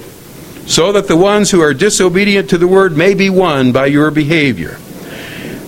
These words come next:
It's not a guarantee that he will obey God, but that's the best shot you've got.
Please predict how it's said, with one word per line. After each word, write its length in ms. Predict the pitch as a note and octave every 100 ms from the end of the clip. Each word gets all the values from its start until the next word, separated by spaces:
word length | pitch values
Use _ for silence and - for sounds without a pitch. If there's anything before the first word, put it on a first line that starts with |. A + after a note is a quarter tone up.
| -
It's 120 | -
not 160 | D#3+ D#3
a 60 |
guarantee 680 | C#3 E3+ E3+ D#3 G3+ A#3 A3
that 340 | E3+ D3 - - - -
he 140 | D#3+ D#3
will 240 | C#3 C#3+
obey 320 | C3 C3+ C#3
God, 380 | C3 C#3 C#3 E3 B2
but 160 | A#2+
that's 280 | E3+ F#3+ -
the 100 | G3
best 340 | F#3+ F#3+ F3
shot 380 | D#3+ F#3+ F3 D3+
you've 160 | C#3+ C3+
got. 320 | C3 G2